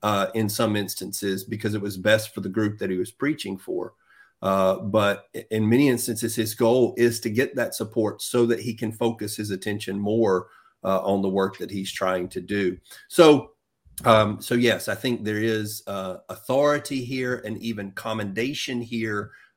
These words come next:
uh, for making sure that people have the time and the energy to do, uh, this work that God has given both evangelists and elders, and especially if somebody is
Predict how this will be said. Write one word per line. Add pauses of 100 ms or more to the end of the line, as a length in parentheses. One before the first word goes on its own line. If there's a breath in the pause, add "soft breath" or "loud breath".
uh,
for
making
sure
that
people
have
the
time
and
the
energy
to
do, (360 soft breath)
uh,
this
work
that
God
has
given
both
evangelists
and
elders,
and
especially
if
somebody
is